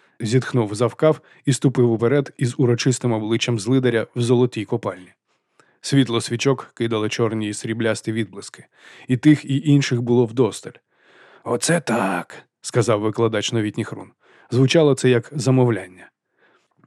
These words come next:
«А хіба це не моє дзеркальце для догляду за волоссям у носі?» мовив Скарбій, псуючи всім чарівну мить. «Це точно моє дзеркальце для догляду за волоссям у носі». От тільки якщо чорне було чорним,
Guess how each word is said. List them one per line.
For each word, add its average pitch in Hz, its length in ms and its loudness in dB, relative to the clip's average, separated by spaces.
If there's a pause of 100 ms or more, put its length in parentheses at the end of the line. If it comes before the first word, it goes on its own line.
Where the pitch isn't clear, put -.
«А 160 60 2
хіба 185 280 2
це 190 120 0
не 185 80 4
моє 202 260 2
дзеркальце 151 540 0
для 151 180 2
догляду 147 420 0
за 165 100 2
волоссям 147 440 0
у 156 60 0
носі?» 117 360 -6 (420)
мовив 117 340 2
Скарбій, 123 520 -2 (180)
псуючи 120 500 0
всім 113 280 -4
чарівну 113 420 -2
мить. - 340 -14 (260)
«Це 190 140 0
точно 196 380 -2
моє 170 220 4
дзеркальце 185 520 0
для 175 140 0
догляду 175 460 2
за 180 100 2
волоссям 175 480 0
у 180 40 2
носі». 123 380 -6 (760)
От 131 200 2
тільки 143 320 4
якщо 131 300 2
чорне 113 380 0
було 104 220 -6
чорним, 131 500 2